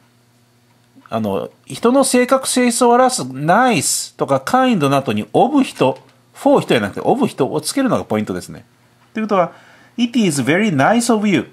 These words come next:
It is very nice of you to help が回答ですね。で、四番。知らない表現を辞書で調べなさい。辞書で調べるって言い方がlook up the word。これを熟語として知っとかないと。まあ、これ並び替えだから、まあ、look upしかないかな。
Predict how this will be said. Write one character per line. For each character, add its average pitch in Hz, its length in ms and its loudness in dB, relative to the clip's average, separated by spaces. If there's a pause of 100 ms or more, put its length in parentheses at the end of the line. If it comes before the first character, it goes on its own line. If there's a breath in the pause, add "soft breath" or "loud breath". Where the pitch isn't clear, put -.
It 175 220 -4
is 135 160 0
very 165 260 0
nice 214 380 0
of 220 160 -2
you 247 160 4
to 170 320 -2
help 180 300 0 (120)
が - 120 -10
回 123 160 -6
答 139 80 -10
で - 40 -12
す - 100 -20
ね。 113 120 -18 (960 soft breath)
で、 135 100 -6
四 139 160 0
番。 98 180 -2
知 - 140 -4
ら 233 120 2
な 269 120 4
い 247 140 2
表 254 240 2
現 190 80 2
を 131 40 0
辞 127 80 -4
書 226 140 0
で 143 60 -4
調 131 200 2
べ 160 80 -4
な 156 140 0
さ 135 100 -2
い。 90 100 -6 (360 loud breath)
辞 254 140 -2
書 339 140 0
で 311 100 2
調 214 220 2
べ 262 100 2
る 302 60 2
っ - 20 0
て - 100 -8
言 151 100 2
い - 20 0
方 143 180 2
が 120 80 4
look 127 320 0
up - 180 -2
the 190 60 2
word。 165 460 2
こ - 160 -8
れ 220 60 0
を 277 260 -2
熟 175 260 -6
語 233 100 -4
と 220 100 -4
し - 80 -10
て 165 120 -10
知 - 80 -12
っ - 20 -20
と 180 100 -12
か 185 100 -6
な 180 120 -6
い - 80 -8
と。 - 180 -18
ま 165 120 0
あ、 110 60 0
こ - 80 -4
れ - 40 -4
並 165 280 0
び - 60 -10
替 311 80 -4
え 320 40 -2
だ 330 100 -2
か 277 80 0
ら、 139 80 2
ま 139 100 0
あ、 127 40 0
look 175 220 -6
up 269 120 -10
し - 60 -12
か 120 80 -8
な 170 80 -8
い 123 60 -10
か - 60 -14
な。 131 140 -10